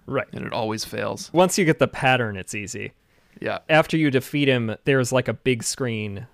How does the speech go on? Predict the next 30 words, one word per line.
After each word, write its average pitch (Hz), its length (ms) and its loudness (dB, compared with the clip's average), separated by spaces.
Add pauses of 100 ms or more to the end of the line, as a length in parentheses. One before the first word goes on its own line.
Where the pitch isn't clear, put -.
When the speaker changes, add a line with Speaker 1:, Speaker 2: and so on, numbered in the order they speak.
(140)
Speaker 1:
behind 117 440 -4
his 110 180 -8
desk - 640 -6
in 117 140 -10
the - 80 -10
throne 62 340 -8
room. 57 300 -10 (340)
Speaker 2:
Yep. - 260 -4
Speaker 1:
You 117 100 -6
get 147 100 -2
a 139 40 -2
message. 110 520 -6 (120)
Speaker 2:
A 156 40 -4
message 226 380 2
from 233 160 2
your 180 140 8
old 196 200 6
buddy, 202 220 6
Mister 180 340 4
Varric, 143 800 2
the 156 80 2
tiny 208 340 4
little 214 240 6
Yoda 143 360 6
man 90 300 -4
who 127 180 -4
lived 127 280 0
in 127 260 0
Gadion 120 600 -4
Port. - 420 -6